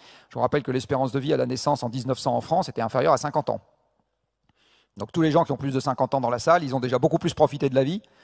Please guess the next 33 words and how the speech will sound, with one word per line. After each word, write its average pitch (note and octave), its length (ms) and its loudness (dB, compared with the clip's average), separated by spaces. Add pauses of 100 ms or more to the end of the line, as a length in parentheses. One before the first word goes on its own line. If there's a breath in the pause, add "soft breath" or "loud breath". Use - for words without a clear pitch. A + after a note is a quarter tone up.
(320 soft breath)
euh, C3+ 320 6
que E3+ 360 2
l'essentiel F#3 680 6
de C#3+ 80 4
l'humanité D3 460 2
qui E3+ 100 -6
nous C3+ 160 0
a C3 60 2
précédés, F#2 420 -8 (420)
hein. - 100 -12 (760 soft breath)
Donc, E3+ 380 6
euh, D#3 500 4
mais D#3 100 0
là, A3 160 12
on F#3 100 2
est E3 200 4
en D3+ 100 4
train D#3+ 160 0
de C3 60 -6
parler D3+ 180 6
de D3 60 -2
nos C#3 100 4
gosses F#3 320 8
et C#3+ 80 -4
de C3 60 -6
nos C3+ 80 -2
petits-enfants, D#3 420 0
quoi. G2 160 -8
J'ai G#2+ 80 -6
envie A#2+ 120 0
de - 20 -14
dire, A2+ 160 -4
c'est, B2 160 -8